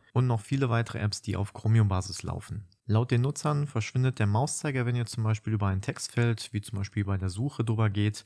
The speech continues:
dann wandelt sich der Cursor normalerweise in ein anderes Symbol. Aber das passiert bei den betroffenen Benutzern nicht, denn er wird komplett unsichtbar. Erst wenn der Mauszeiger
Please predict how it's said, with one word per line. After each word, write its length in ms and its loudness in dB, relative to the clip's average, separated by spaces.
dann 260 2
wandelt 280 4
sich 160 -2
der 120 -4
Cursor 280 2
normalerweise 720 0
in 360 -4
ein 120 4
anderes 400 0
Symbol. 500 0
Aber 200 2
das 180 -2
passiert 340 0
bei 80 0
den 160 2
betroffenen 640 -2
Benutzern 480 0
nicht, 420 -4
denn 300 0
er 160 -4
wird 180 -4
komplett 460 -2
unsichtbar. 720 -2
Erst 300 -4
wenn 140 4
der 100 4
Mauszeiger 880 0